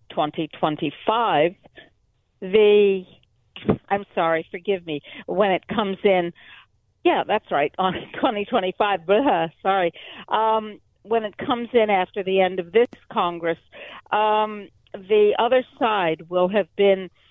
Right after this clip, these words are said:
establishing their foothold so firmly that I don't think we're gonna have another opportunity. They want us in fifteen-minute cities, which are urban concentration camps. They wanna take away our cars and our right to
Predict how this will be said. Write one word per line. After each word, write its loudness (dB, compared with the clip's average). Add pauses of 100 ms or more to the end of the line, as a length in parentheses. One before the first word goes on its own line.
(800)
establishing -2
their -2
foothold 0 (100)
so 0 (100)
firmly 0
that 2 (100)
I 0
don't -2
think -6
we're 0
gonna 0
have -2
another 0
opportunity. -2 (380)
They 4
want 2
us 0
in -2
fifteen-minute -2 (140)
cities, 4
which -4
are 0
urban 2 (340)
concentration -4
camps. -4
They 2
wanna 0
take -2
away 0
our -2
cars 0 (540)
and 0
our 0
right -2
to -12